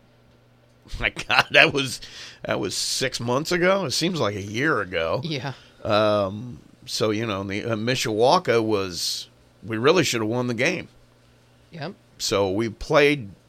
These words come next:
Speaker 1: well enough to win against two of the teams. The other one was, like, four games in, and we were getting our hat handed to us by everybody. But who knows? We'll see.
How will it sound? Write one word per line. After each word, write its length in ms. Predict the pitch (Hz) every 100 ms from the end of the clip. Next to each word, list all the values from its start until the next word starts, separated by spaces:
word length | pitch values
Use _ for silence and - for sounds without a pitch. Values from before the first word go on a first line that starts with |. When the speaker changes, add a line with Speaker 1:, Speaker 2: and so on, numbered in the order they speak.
| _ _ _ _ - 101
Speaker 1:
well 260 | 101 160 151
enough 220 | 139 123
to 80 | 107
win 400 | 110 147 131 120
against 400 | 110 107 101 -
two 160 | 165 180
of 60 |
the 80 | 90
teams. 420 | - 90 101 127
The 120 | 104
other 220 | 117 165 120
one 340 | 107 113 117
was, 480 | 110 104 98 - - _ _ _ _ _
like, 200 | - 101
four 280 | - 139 135
games 360 | 123 117 110 110
in, 300 | 139 143 120
and 80 | 113
we 120 | 113
were 120 | 113
getting 240 | 110 110
our 140 | 117 107
hat 240 | 123 120
handed 340 | 117 117 107 95
to 120 | 113
us 80 | 107
by 220 | 107 95
everybody. 600 | 123 180 107 76 64 104 -
But 240 | 101 95 - _ _ - - - -
who 100 | - 226
knows? 520 | 269 269 151 - - -
We'll 120 | 156
see. 320 | 160 202 202